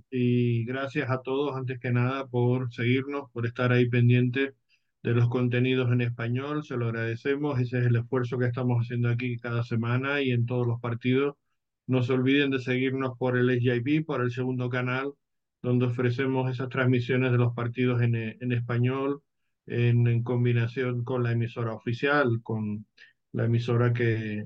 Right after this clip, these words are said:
está dando, eh, todos los partidos del Utah Jazz y que es la,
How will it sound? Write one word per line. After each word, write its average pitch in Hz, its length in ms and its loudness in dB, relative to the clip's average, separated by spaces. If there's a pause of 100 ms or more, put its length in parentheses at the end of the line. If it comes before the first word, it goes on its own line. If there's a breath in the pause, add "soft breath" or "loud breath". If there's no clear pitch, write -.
(100)
está 113 340 -4
dando, 117 720 2
eh, 110 180 -4 (160)
todos 123 260 2
los 117 160 0
partidos 123 600 0 (420)
del 120 720 4
Utah 123 280 0
Jazz 131 400 0 (240)
y 120 180 -4
que 123 180 2
es 117 80 2
la, 113 380 0